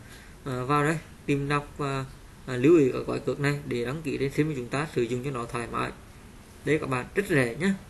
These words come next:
Link của website, link của bài viết thì mình sẽ để ngay tại phần mô tả video clip đây.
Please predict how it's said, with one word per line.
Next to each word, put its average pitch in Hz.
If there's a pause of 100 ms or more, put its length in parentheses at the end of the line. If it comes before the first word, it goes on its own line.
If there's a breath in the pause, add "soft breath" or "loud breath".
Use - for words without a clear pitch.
(4000)
Link 175
của 156
website, 165
link 208
của 180
bài 180
viết 139
thì 180
mình 180
sẽ 165
để 123
ngay 139
tại 165
phần 165
mô 170
tả 120
video 151
clip 151
đây. 165